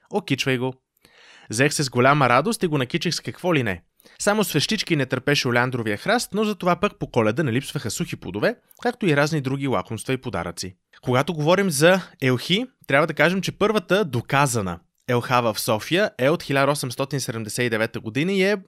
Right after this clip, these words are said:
благодарение на княз Александър. Той е роден във Верона,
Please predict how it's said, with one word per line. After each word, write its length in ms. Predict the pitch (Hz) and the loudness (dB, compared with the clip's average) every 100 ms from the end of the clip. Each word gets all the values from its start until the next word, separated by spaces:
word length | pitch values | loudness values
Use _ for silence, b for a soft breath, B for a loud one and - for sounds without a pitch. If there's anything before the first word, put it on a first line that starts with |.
| - | -12
благодарение 680 | 131 165 208 196 147 147 170 | -2 0 2 4 4 2 0
на 200 | 156 147 | 0 0
княз 360 | - 131 131 - | 0 0 0 0
Александър. 600 | 110 - 113 110 113 196 _ B B B B - | -4 -2 -2 0 0 -2 _ B B B B 0
Той 120 | 147 | 2
е 40 | |
роден 240 | 170 160 175 | 4 4 4
във 160 | 165 | 2
Верона, 540 | 127 123 147 190 233 | 2 4 4 2 0